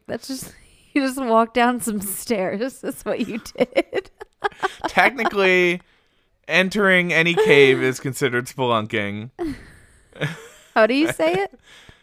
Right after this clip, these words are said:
Speaker 2: Spelunking.
Speaker 1: Oh, I thought it was
Speaker 2: <laughs>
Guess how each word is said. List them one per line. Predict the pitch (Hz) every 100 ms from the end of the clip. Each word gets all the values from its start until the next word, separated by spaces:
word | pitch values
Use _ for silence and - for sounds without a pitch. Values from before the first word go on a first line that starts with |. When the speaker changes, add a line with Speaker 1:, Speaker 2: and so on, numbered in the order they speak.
| _ _ -
Speaker 2:
Spelunking. | - - 185 202 214 117 110 110
Speaker 1:
Oh, | 208 190
I | 190
thought | 190 202
it |
was | - - - _ _ _ _ _ _ _ _ _ _ _ _ 160
Speaker 2:
<laughs> | -